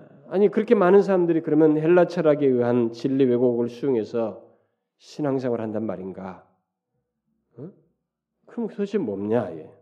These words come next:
이렇게 말할지 모르겠어요? 그렇습니다, 여러분. 지금 이 시를 통해서 말하려고 하는 게 바로 그거예요. 배도는, 성경에서 말하는 배도는 교회 밖에서 일어나는 것이 아니에요.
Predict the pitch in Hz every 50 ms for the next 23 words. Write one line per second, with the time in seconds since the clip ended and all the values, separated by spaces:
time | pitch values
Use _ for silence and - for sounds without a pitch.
0 | _ _ _ _ _ _ _ _ - 107 104 104 - 107 98 92 92 104 98 95
1 | - 110 92 95 98 101 101 - - 107 123 190 - - - - - _ _ _
2 | _ _ _ _ _ _ _ _ _ _ _ _ - - 120 117 117 113 - 107
3 | 82 80 - - _ _ _ _ _ _ _ _ _ _ _ _ _ _ _ _
4 | _ _ _ _ _ _ _ _ _ _ _ _ _ _ _ _ _ _ _ _
5 | _ _ _ - 170 233 240 196 220 226 - - 302 269 294 277 247 254 240 233
6 | 220 190 208 185 190 185 196 196 190 180 175 170 170 165 170 151 151 147 - -
7 | 117 117 123 113 95 82 80 78 - _ _ _ _ _ _ _ _ _ _ _
8 | _ - 107 113 123 151 196 269 254 - - - - - - - _ _ _ _
9 | _ _ _ - 208 214 247 285 302 285 233 262 247 233 233 226 202 170 165 170
10 | 175 175 185 165 131 117 113 - - 151 180 196 190 - - 151 - - 262 247
11 | - 302 277 269 262 262 262 247 - - 196 202 123 151 151